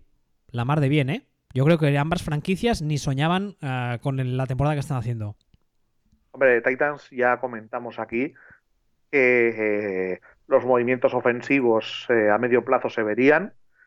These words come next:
Speaker 2: que estaban intentando hacer cosas bastante claras y se ve que, y poco a poco se está viendo que están intentando crear un sistema.
Speaker 1: Y, por cierto,
Speaker 2: Eh,
Speaker 1: ya,
Speaker 2: eh.
Speaker 1: ya que hablo de ellos, lo de, ya tam-, también lo, lo hemos dicho en otros programas, lo de Frank Reich para mí es, eh, entrenador del año sí o sí,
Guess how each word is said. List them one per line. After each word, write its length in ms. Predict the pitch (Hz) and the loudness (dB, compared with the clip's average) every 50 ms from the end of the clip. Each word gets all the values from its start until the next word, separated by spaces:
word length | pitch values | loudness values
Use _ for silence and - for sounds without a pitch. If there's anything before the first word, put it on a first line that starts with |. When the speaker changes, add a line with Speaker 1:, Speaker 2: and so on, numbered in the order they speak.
| _ _ _ | _ _ _
Speaker 2:
que 60 | - | -14
estaban 260 | 123 - 117 120 123 | -8 -4 -4 -4 -4
intentando 440 | 123 120 - 113 117 113 123 123 123 | -4 -8 -10 -10 -4 -2 0 0 0
hacer 200 | 110 - 123 120 | 0 0 -2 -2
cosas 300 | - - - - 131 120 | -2 -6 -4 -4 -4 -4
bastante 300 | - - 117 113 110 107 | -4 -8 -8 -4 -4 -2
claras 440 | - 127 127 131 151 180 180 - - - - _ | 2 2 4 4 4 4 2 0 -10 -20 -20 _
y 80 | 120 | -18
se 160 | - - 113 101 | -8 -6 -4 -4
ve 180 | 104 101 101 | -2 -4 -4
que, 540 | - 131 117 110 107 101 101 95 92 92 - _ - - - - _ _ _ _ _ _ _ _ | -2 0 0 2 2 2 0 0 -2 -4 -8 _ -20 -20 -20 -20 _ _ _ _ _ _ _ _
y 140 | 175 151 - | -14 -14 -4
poco 240 | - 143 - 131 | -2 0 2 2
a 80 | 120 113 | 0 0
poco 220 | - 110 - - | 0 0 -2 -2
se 100 | - 156 | -2 -2
está 160 | 131 - 127 117 | -6 -4 -4 -4
viendo 260 | 113 110 117 135 135 | -2 0 0 0 0
que 60 | 135 | 0
están 180 | - - 117 110 | -2 -2 -4 -4
intentando 420 | 113 110 110 107 - 107 113 117 | -4 -6 -8 -10 -6 -4 -2 0
crear 200 | - 120 110 107 | 2 2 2 2
un 100 | 120 127 | 0 -4
sistema. 480 | - - - - - 98 104 107 - - _ _ _ _ _ _ _ _ _ _ | -6 -6 -6 -6 -8 -8 -8 -8 -8 -10 _ _ _ _ _ _ _ _ _ _
Speaker 1:
Y, 180 | 185 180 151 | -4 -4 -2
por 180 | 135 135 127 120 | 0 0 0 2
cierto, 360 | 143 143 139 131 175 175 190 | 0 0 0 2 0 2 2
Speaker 2:
Eh, 80 | 196 - | 2 0
Speaker 1:
ya, 120 | 139 143 | 0 0
Speaker 2:
eh. 160 | 143 - 147 | -2 0 0
Speaker 1:
ya 120 | 156 156 147 | 0 0 2
que 140 | - 156 | 2 2
hablo 220 | 156 147 147 147 143 | 2 4 4 4 4
de 120 | 135 131 | 4 2
ellos, 300 | 139 156 185 196 185 - | 2 2 2 0 0 0
lo 200 | - 139 143 143 | 0 2 2 2
de, 640 | 139 135 135 135 127 127 123 123 123 123 123 120 120 117 | 2 2 2 2 2 2 0 0 0 0 -2 -2 -2 -4
ya 160 | 123 123 123 | -6 -6 -6
tam-, 240 | - 123 120 113 - | -6 -6 -6 -8 -10
también 300 | - 107 113 123 123 123 | -8 -6 -6 -4 -2 -2
lo, 280 | 123 120 117 117 113 | -4 -4 -4 -6 -6
lo 80 | 113 123 | -6 -4
hemos 180 | 127 123 113 131 | -2 -2 0 0
dicho 180 | 131 - 139 | 0 0 0
en 60 | 131 | -2
otros 200 | 127 - 127 120 | -2 -2 -2 -4
programas, 340 | - 135 127 143 180 180 - - | -2 -2 -2 -2 -2 -2 0 2
lo 120 | 147 147 | 2 4
de 120 | 143 135 127 | 4 2 0
Frank 320 | - 143 143 151 143 117 | -2 -4 -4 -4 -2 -2
Reich 280 | 117 123 139 180 190 - | -2 0 0 -2 -2 -4
para 200 | - 135 123 120 | -4 -4 -2 -2
mí 260 | 120 127 147 165 - _ | -2 -2 -4 -4 -4 _
es, 360 | 147 135 143 165 - - - - | -2 -2 -2 -2 -4 -6 -8 -6
eh, 200 | 131 127 123 - 131 | -4 -4 -4 -2 -4
entrenador 360 | 131 123 131 127 127 127 131 | -4 -4 0 0 2 2 2
del 140 | 151 139 120 | 2 0 -2
año 240 | 120 135 151 156 | -2 -2 -2 -2
sí 200 | 156 - - 127 123 | -2 -2 -4 -2 -2
o 80 | 113 | -2
sí, 280 | - - - 127 110 | -4 -4 -6 -8 -8